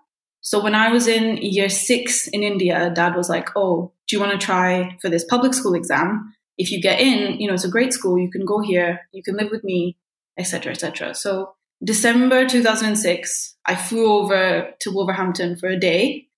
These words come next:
gave the exam, flew back to India the next day, just went to school, like, nothing had changed because it was competitive to get in.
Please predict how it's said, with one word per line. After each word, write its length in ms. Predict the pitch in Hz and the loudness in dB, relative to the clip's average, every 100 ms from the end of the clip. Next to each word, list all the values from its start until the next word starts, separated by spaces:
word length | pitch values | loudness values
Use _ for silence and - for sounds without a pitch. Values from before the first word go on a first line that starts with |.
| _ _ 175 | _ _ -2
gave 260 | 202 202 | 2 2
the 120 | 208 | 2
exam, 680 | 208 185 175 165 170 220 233 - | 0 0 -2 -2 -2 -2 -6 -6
flew 200 | 208 196 | -2 0
back 180 | 185 180 | 0 0
to 80 | 196 | -2
India 320 | 190 185 185 | -2 -2 -2
the 80 | 185 | -2
next 240 | 180 - | -4 -2
day, 320 | 180 180 185 - | 0 0 -2 -8
just 300 | 185 - - | -6 -6 -10
went 260 | 208 196 185 | -10 -6 -4
to 60 | |
school, 480 | 196 - 185 196 247 - | -4 -2 0 0 -4 -2
like, 300 | 175 - - | -2 -2 -6
nothing 280 | 185 180 190 | -4 -2 -4
had 120 | 202 | -4
changed 520 | - 175 180 - - - | -2 -2 -2 -4 -6 -2
because 240 | 233 254 | 2 4
it 60 | 240 | 2
was 120 | 226 | 0
competitive 600 | 254 220 226 220 - 208 | 0 0 0 -2 -6 -6
to 80 | 190 | -2
get 220 | 185 - | -2 0
in. 420 | 175 170 214 240 | 0 0 -4 -8